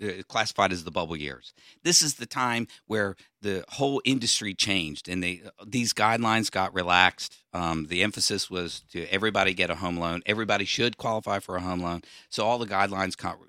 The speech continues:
got relaxed. There was automated underwriting systems that were put in place. But before that, you had an education like me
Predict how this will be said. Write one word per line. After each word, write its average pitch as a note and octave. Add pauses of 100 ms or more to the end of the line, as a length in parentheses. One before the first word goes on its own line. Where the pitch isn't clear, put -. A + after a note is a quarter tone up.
got F2
relaxed. E2+
There F#2
was F2
automated G#2
underwriting E2+
systems E2+
that D#2
were D#2+
put E2
in D#2
place. D#2+ (440)
But G#2 (160)
before D3+
that, F#2+
you C#3
had C3+
an G#2+
education F#2+
like G2+
me F2+